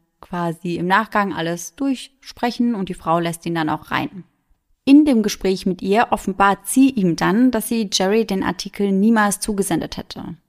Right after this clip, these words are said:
Sie hätte den Artikel selbst nie gehabt und auch niemandem geschickt. Eine weitere wichtige Erkenntnis. Und an dieser Stelle muss auch mal gesagt sein, dass das alles Informationen sind, von denen Chuck Erickson ja auch keinen blassen Schimmer hatte.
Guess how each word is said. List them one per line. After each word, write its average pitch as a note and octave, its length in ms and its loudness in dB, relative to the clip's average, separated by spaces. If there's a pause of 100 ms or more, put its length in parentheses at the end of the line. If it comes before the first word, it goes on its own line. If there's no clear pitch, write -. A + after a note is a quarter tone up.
Sie - 160 0
hätte F#3 180 0
den F#3 240 2
Artikel F#3 460 -4
selbst F3+ 340 0
nie F#3+ 100 0
gehabt G3 440 -4
und F3 160 -4
auch D#3+ 100 -6
niemandem F3 600 0 (120)
geschickt. - 680 -12 (560)
Eine F3+ 260 0
weitere G3 600 2
wichtige F3+ 480 -4
Erkenntnis. - 720 -6 (760)
Und G3 320 0
an F#3 80 2
dieser B3+ 300 2
Stelle G3+ 480 2
muss G3+ 240 -2
auch F#3+ 80 -4
mal F3 180 -2
gesagt G#3 380 -2
sein, G3 260 0
dass F3+ 160 -6
das G3+ 380 0
alles A#3 280 0
Informationen G3+ 680 -2
sind, G3 240 -2
von F#3 160 -4
denen F3 220 -2
Chuck F3 160 -6 (100)
Erickson F#3 480 -4
ja E3+ 160 -2
auch F3 220 0
keinen E3 320 0
blassen E3 560 -6
Schimmer - 500 -2
hatte. - 400 -12